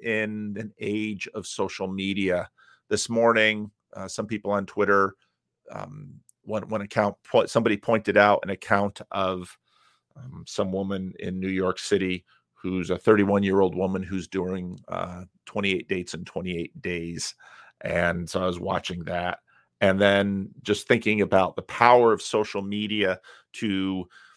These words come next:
mold expectations and move minds. And then there's this stuff going on in Asbury. Now,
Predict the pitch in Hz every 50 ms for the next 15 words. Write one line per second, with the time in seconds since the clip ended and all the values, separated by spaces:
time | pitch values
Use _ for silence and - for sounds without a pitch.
0 | _ _ _ - 104 107 110 117 117 120 123 120 120 104 110 107 104 - - -
1 | - 101 95 - _ - - - 107 104 101 - - - 92 98 98 87 - 95
2 | 95 95 95 98 107 113 117 117 117 117 101 98 101 95 95 95 98 101 98 95
3 | 95 92 92 90 90 92 - - - - 98 95 95 95 87 104 107 110 110 110
4 | 107 107 107 104 104 85 67 - 98 95 95 98 98 92 - - - 98 95 -
5 | - - 98 95 - - - 87 90 95 95 95 92 87 90 90 87 90 95 98
6 | 101 - - 147 160 170 165 - - - 85 82 73 67 - _ _ _ _ _
7 | _ _ _ _ _ _ - 123 127 127 127 127 127 127 120 117 -